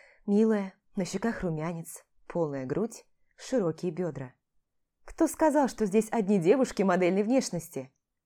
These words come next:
Здесь мы все очень разные. Таня приезжая. К ней на вокзале подошёл мужчина,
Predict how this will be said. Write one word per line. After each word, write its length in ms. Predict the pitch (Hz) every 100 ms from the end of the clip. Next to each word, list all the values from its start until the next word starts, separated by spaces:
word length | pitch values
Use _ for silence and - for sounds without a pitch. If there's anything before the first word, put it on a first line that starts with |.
| _ _
Здесь 380 | 170 156 185 -
мы 100 | 226
все 240 | 233 - 247
очень 420 | 196 175 - 202
разные. 540 | 214 170 160 170 175 _ _ _ _ _ _ _ _ _ _ _ _ _ _ _ _ _ _ _ _ -
Таня 260 | 262 233 240
приезжая. 800 | 233 226 254 208 151 143 131 _ _ _ -
К 120 | -
ней 100 | 220
на 100 | 190
вокзале 400 | 180 175 240 233
подошёл 420 | 185 185 - 254
мужчина, 600 | 262 285 - 180 147 135